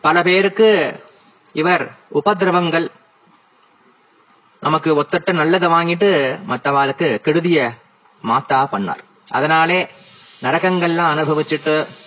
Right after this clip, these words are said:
இதே போல பிரேத ஜென்மம் எடுத்து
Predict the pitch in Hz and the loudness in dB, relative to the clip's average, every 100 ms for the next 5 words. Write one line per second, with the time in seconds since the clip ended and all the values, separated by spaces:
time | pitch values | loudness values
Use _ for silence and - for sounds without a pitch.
0 | - - - - - - - - 135 135 | -20 -20 -20 -20 -20 -20 -20 -10 -4 -2
1 | 143 151 151 143 160 170 156 151 151 151 | 0 0 -2 -2 -2 -2 -2 -2 -2 -2
2 | - 156 | 0 -2